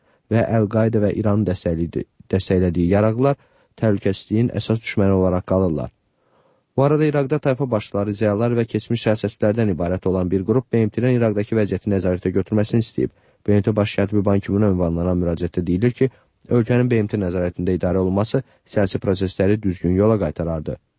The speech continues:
Amerikada New York ştatının qubernatoru Elliot Spitzer fahişə ilə əlaqəsi haqqında qalmaqal üzündən istefa verib. Bu həftənin əvvəli mediada yazılar çıxmışdı ki,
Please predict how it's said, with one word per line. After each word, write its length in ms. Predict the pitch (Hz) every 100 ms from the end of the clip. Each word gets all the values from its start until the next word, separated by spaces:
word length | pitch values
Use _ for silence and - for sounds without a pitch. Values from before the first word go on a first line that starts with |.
| _ _ _ _ _ _ _ _ 117
Amerikada 420 | 147 160 156 147
New 140 | 143
York 160 | 147 143
ştatının 380 | - 98 107 107
qubernatoru 480 | 110 113 120 120 101
Elliot 280 | 107 110
Spitzer 460 | - - 113 - 85
fahişə 380 | - 104 104 120
ilə 80 | 120
əlaqəsi 460 | 101 101 98 - 107
haqqında 240 | - 95
qalmaqal 400 | 92 87 90 95
üzündən 300 | 90 95 92
istefa 300 | - 104 113 95
verib. 220 | 73 - _ _ _ -
Bu 60 | 107
həftənin 320 | 107 113 120 117
əvvəli 180 | 113
mediada 400 | 123 120 110 98
yazılar 360 | 98 95 90 90
çıxmışdı 340 | - - -
ki, 100 | -